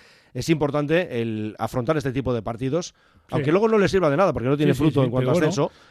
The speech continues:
Speaker 2: eso
Speaker 1: pero bueno,
Speaker 2: te va a
Speaker 1: oye.
Speaker 2: demostrar que es, eh, que ellos van a competir.
Speaker 1: Eso es.
Speaker 2: Ni más ni menos.
Speaker 1: Bueno, a todo esto, los horarios
Speaker 2: Los
Speaker 1: del
Speaker 2: horarios, los
Speaker 1: fin de
Speaker 2: partidos
Speaker 1: semana.
Speaker 2: de vuelta, pues el sábado en Sarriena a las cinco y media se enfrentan el Leioa y el Baskonia, y el domingo a las tres y media de la tarde,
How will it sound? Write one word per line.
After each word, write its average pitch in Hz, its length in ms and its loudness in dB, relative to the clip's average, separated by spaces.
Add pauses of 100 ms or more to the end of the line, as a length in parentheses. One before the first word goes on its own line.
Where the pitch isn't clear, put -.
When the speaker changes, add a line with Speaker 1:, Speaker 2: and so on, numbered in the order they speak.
Speaker 2:
eso 127 80 -8
Speaker 1:
pero 127 120 4
bueno, 170 120 8
Speaker 2:
te - 40 8
va 175 40 10
a - 40 10
Speaker 1:
oye. 160 80 8
Speaker 2:
demostrar 180 440 0
que 160 160 -2
es, - 180 -6
eh, 143 520 -2
que 151 80 -4
ellos 175 240 0
van 190 120 -2
a 175 60 -4
competir. 131 480 -6 (160)
Speaker 1:
Eso 113 260 -6
es. - 160 -16 (200)
Speaker 2:
Ni 123 100 -2
más 156 140 0
ni 139 80 -2
menos. 123 320 -8
Speaker 1:
Bueno, 180 260 4
a 123 100 -4
todo 160 160 0
esto, 226 140 0
los 180 140 0
horarios 160 420 6
Speaker 2:
Los 135 100 2
Speaker 1:
del 151 100 8
Speaker 2:
horarios, 151 260 8
los 170 80 4
Speaker 1:
fin 156 60 4
de - 20 2
Speaker 2:
partidos 165 200 2
Speaker 1:
semana. 175 180 4
Speaker 2:
de 180 40 4
vuelta, 202 360 2
pues 156 160 -2 (180)
el 123 180 -2
sábado 135 540 0 (260)
en 123 120 -4
Sarriena 139 500 0
a 123 40 0
las 120 220 -2
cinco 160 260 -4
y 156 60 0
media 147 400 -2 (300)
se - 160 -6
enfrentan 131 400 0
el 123 80 -2
Leioa 131 360 0
y 151 80 0
el 185 80 0
Baskonia, 165 560 -4
y 160 140 2
el 147 140 2
domingo 151 640 2
a 127 100 -4
las 131 200 -4
tres 175 300 -6
y 139 60 -6
media 156 220 -2
de 190 100 -2
la 143 120 -2
tarde, 147 380 -6